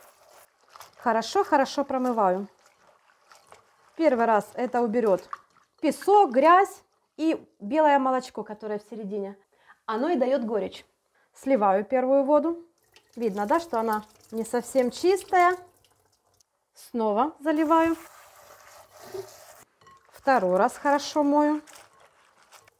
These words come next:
Сливаю воду. И промываю третий раз.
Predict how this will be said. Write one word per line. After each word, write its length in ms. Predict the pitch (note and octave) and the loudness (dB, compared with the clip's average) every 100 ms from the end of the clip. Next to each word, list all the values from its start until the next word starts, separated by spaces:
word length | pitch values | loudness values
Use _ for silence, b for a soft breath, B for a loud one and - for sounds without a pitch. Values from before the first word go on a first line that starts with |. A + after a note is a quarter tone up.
| _ - | _ -10
Сливаю 500 | A#3+ F3+ F3 F#3+ G#3+ | -8 -6 -8 -8 -6
воду. 380 | A#3+ B3+ D4 D4 _ _ _ _ _ _ _ _ _ _ _ - | -6 -4 -6 -8 _ _ _ _ _ _ _ _ _ _ _ -10
И 120 | F4 | -6
промываю 520 | F#4+ C4 A3 A#3+ C#4 | -2 -2 -2 -2 -2
третий 320 | C4 A#3+ - F#3 | -2 -8 -8 -10
раз. 280 | F3+ - | -12 -16